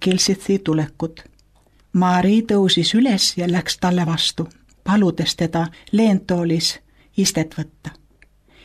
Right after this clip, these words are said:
Teenijal käskis aga tuled süüdata ja teelaua katta. "Teie joote meiega ometi taas teed, härra pastor?" küsis preili Rahel. Viimane jaatas tänades.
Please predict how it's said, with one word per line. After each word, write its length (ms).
Teenijal 440
käskis 500
aga 200
tuled 380
süüdata 640
ja 180
teelaua 580
katta. 440
"Teie 300
joote 420
meiega 440
ometi 400
taas 400
teed, 320
härra 280
pastor?" 520
küsis 320
preili 380
Rahel. 400
Viimane 500
jaatas 520
tänades. 600